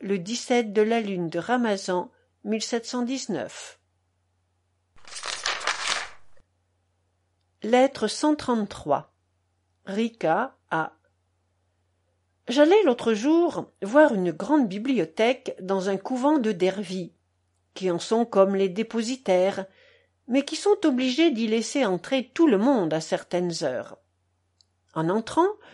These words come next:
je vis un homme grave qui se promenait au milieu d'un nombre innombrable de volumes qui l'entouraient. J'allai à lui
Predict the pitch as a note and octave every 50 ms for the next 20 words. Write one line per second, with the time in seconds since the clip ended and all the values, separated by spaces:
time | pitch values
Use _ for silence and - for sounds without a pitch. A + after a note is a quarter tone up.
0 | - _ _ - - A3 A3 B3 D#4+ F4 - B3+ G#3+ G3 F#3 G3+ A#3+ B3+ A#3 F#3+
1 | - - - D#3 D3 D#3 F3+ C4 D#4 C4+ G#3 - - - - _ _ - - -
2 | - C4+ A3 - - D4 D4 D#4 F4 G#4 A4 G#4+ D#4 C4 B3+ C4+ C4+ C4+ D#4+ G4+
3 | F4+ G#3 G3 G3 G#3+ C4 C#4+ B3 G#3 - - - _ - D4+ D#4+ C#4 B3+ A3 G3+
4 | F3+ A#3+ C#4+ D#4 C#4+ G#3+ F3+ E3 D3 D#3 D#3+ D#3 E3 G#3+ A#3 B3 B3+ D4+ E4 F#4
5 | F4+ E4+ - - F3+ E3+ G#3 B3 A#3+ - - E3+ - D3+ - - - _ _ _
6 | _ _ _ _ _ _ _ _ _ _ _ _ _ _ D#3+ - D3+ C#3 C#3 D3
7 | D#3+ F3 A3 B3+ C#4 D4 F4